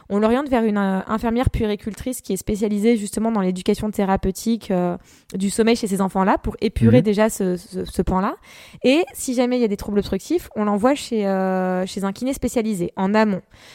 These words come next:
Speaker 1: Donc, il va faire un bilan chez le kiné pendant son temps d'attente, finalement, avant de voir la pneumopédiatre. Donc ça,
Speaker 2: Ah
Speaker 1: ça
Speaker 2: ouais.
Speaker 1: permet déjà de faire des, une première séance, de, de, d'objectiver les choses, euh, et d'essayer de commencer à mettre en place des, hum,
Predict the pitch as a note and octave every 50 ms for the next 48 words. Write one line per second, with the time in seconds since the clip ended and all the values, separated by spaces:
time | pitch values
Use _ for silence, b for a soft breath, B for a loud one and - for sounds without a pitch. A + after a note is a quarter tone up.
0 | B B B B B F3+ F3+ F3 - - E3+ E3+ F3 - C4+ C4+ C4+ B3 A#3 A3+
1 | G#3+ - A3+ F3 - - G3 A#3 D#4+ - A3+ A3 A#3 C4 B3+ A#3+ G#3 - - C4
2 | B3 A#3 G3+ - - C#4+ D#4+ - - - A3+ G#3+ G3+ G3 G#3+ A#3+ C#4+ D4 A#3+ G3
3 | G#3+ A3 G#3 G3+ A#3+ B3 A#3 G#3 - - A3+ G#3+ A3 G#3+ - A3+ F#3+ F#3 F3 -
4 | - - B B B B B B B B F#3 F#3 - C4+ - G#3+ G#3 A3 F#3+ G#3
5 | F#3+ F#3+ F#3+ F3+ G3+ G#3 B3+ C#4+ - - A#3 G#3+ G3+ F3+ F#3 F3+ - G3+ F#3+ -
6 | - C4+ B3 B3+ B3+ - - - A#3 A3 A#3+ E4+ G4 - - F#3+ F#3 F3+ F3 F3
7 | F3+ F3 F3 F3 A3+ G#3 G3+ A3+ A#3+ A#3+ - - A3 G#3 A#3 A3 G3 F#3 - -
8 | D4 F#4 F4+ F4 B B B B B B B B F#3 F#3 F#3 F3+ F#3 G3+ G3 G#3
9 | G#3 G#3 C#4+ - - C4 A3 G#3+ - A3 G#3 G3+ - - G#3+ G3 C4+ B3+ C#4 B3
10 | G#3+ G3+ G#3+ G3+ F#3+ F#3 F#3 F3+ F3 F3 - F#3